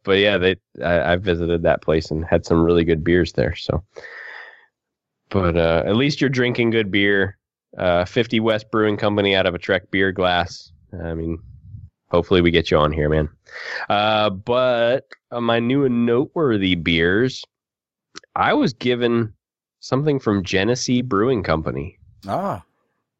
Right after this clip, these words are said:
Speaker 1: And, uh, Kevin and Amanda Argauer, when they stopped over to the house, they brought me a, a handful of beer.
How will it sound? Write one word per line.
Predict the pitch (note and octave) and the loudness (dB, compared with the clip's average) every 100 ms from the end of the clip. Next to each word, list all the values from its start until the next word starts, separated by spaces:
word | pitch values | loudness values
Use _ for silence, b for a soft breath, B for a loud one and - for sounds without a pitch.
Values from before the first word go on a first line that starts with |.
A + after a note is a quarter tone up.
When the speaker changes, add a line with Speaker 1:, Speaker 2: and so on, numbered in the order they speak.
| _ _ _ _ _ _ _ | _ _ _ _ _ _ _
Speaker 1:
And, | F#2+ G2+ G2+ G2+ F#2+ | -2 0 0 0 0
uh, | F#2 F#2 F#2 F#2 - | 0 0 0 -2 -4
Kevin | - G#2+ C3+ C#3+ C#3 | -4 -2 0 -2 -2
and | - A2 | -2 0
Amanda | G#2+ A2+ A2 | 2 2 2
Argauer, | E2 G#2+ A2+ G2+ F#2 F#2+ G2 G2+ | 2 0 0 0 2 2 2 0
when | F#2 | 0
they | G2 | -2
stopped | G#2 A2 G#2 | 0 -2 0
over | G#2 G2+ | 0 -2
to | F#2 | -2
the | F#2 | -2
house, | A#2+ F3+ - | 0 -2 -2
they | G#2 | -2
brought | G#2 G#2 A2 F2+ | -2 0 -2 -2
me | G#2+ G#2+ | 0 0
a, | G2+ E2 F2+ | 2 2 0
a | |
handful | G#2 G#2+ G#2+ A2 | 0 0 0 -2
of | A2 G#2 | 0 0
beer. | F#2 G#2+ | 0 0